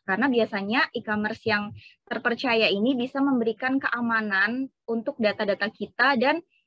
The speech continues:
eh, sekuritas ke saat kita belanja. Jadi meminimalkan resiko untuk, eh, penipuan gitu.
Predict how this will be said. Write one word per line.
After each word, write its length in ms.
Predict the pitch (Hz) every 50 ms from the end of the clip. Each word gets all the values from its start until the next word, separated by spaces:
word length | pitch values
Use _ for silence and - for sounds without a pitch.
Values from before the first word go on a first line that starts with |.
| _ _ _ _
eh, 320 | - 247 240 233 233 233 240 262
sekuritas 480 | 311 277 - 311 302 294 277 330 339 -
ke 80 | - 294
saat 240 | 285 - - 269
kita 240 | 269 262 254 269 254
belanja. 480 | 226 226 226 220 220 226 220 214 190 - -
Jadi 320 | 220 190 214 208 247 277 - _ _ _ _ _ -
meminimalkan 880 | 262 269 277 285 277 277 285 277 277 277 277 269 - - 311 330 330 -
resiko 560 | 277 285 302 - 277 247 - - 302 302 254
untuk, 400 | 254 262 247 240 - - - _ _ _ _ _ _ _ _ _ _ -
eh, 240 | 233 233 233 226
penipuan 640 | - 262 254 269 262 - 269 247 226 190 170 165 170 170 185 190
gitu. 560 | 190 190 185 - _ 185 180 170 165 - 170